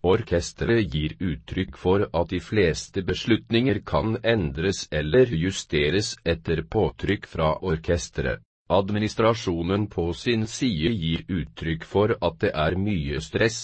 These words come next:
og for mange hastesaker som forhindrer langtidsplanlegging og strategiarbeid. Sitat,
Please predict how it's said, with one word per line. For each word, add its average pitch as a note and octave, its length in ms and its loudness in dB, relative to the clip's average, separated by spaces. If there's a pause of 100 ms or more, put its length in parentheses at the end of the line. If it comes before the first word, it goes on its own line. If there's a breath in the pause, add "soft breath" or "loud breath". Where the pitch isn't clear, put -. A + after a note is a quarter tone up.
og A2 180 -4
for F#2 240 4
mange F2+ 480 2
hastesaker F#2+ 1300 0
som E2 420 -2
forhindrer D#2 720 0
langtidsplanlegging F2+ 1800 0
og F2 220 0
strategiarbeid. E2+ 1600 0 (580)
Sitat, F#2 840 0